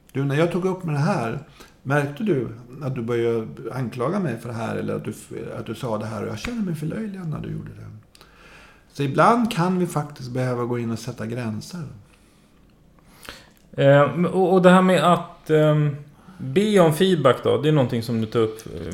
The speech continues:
Speaker 2: eh, flera gånger i boken, att man faktiskt kan göra det.
Speaker 1: Ja, jag skulle nästan kunna dra det, jag skulle kunna vända på det och överdriva lite och säga så här att egentligen ska man aldrig ge varandra feedback.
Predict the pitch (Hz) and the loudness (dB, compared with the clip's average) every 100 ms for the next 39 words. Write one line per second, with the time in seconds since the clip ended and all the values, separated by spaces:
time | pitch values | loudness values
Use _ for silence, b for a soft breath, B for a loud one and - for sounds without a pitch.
0 | - 110 - 120 110 110 107 107 131 139 | -10 -10 -2 2 2 2 0 0 0 -2
1 | 120 95 101 110 113 - - 113 120 127 | -2 -4 -2 -2 -2 -2 -2 2 4 4
2 | 95 90 - - - - 147 170 196 208 | 2 -2 -10 -18 -18 -2 2 4 2 0
3 | - b b b - 131 185 196 214 220 | -6 b b b -6 -2 0 2 2 2
4 | 202 175 165 170 156 151 143 139 135 135 | 0 0 2 2 2 4 4 4 2 -2
5 | 147 170 180 175 175 190 156 165 220 175 | -2 -2 0 0 2 2 2 0 0 2
6 | 135 120 123 113 131 131 147 151 135 139 | 2 2 0 -4 -4 -4 2 4 4 2
7 | 175 214 196 170 156 131 123 120 120 117 | 0 2 2 2 0 -4 -2 -2 -2 -2
8 | 123 120 B B B B 156 233 208 175 | -2 -4 B B B B 0 0 0 -4
9 | 165 151 147 131 127 143 170 120 107 107 | 0 2 2 0 0 0 0 0 -2 -4
10 | 104 117 98 104 107 - | -6 -10 -12 -10 -12 -14